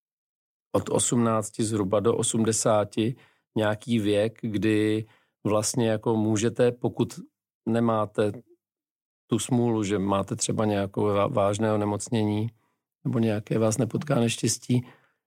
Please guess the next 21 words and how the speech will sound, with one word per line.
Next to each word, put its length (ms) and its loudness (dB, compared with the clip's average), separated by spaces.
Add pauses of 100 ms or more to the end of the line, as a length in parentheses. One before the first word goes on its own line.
(200)
tak 160 -2
vy 120 2
vlastně 300 0
v 60 -10
padesáti 840 0 (300)
jste, 720 0
což 200 -2
bylo 220 2
i 60 -2
pro 160 0
nás 440 0
jako 220 -2
úžasný 420 2
zjištění, 440 0
když 120 0
jsme 140 -2
si 120 -2
to 100 2
namalovali, 680 2
<laughs> 140 -6
namalovali 640 2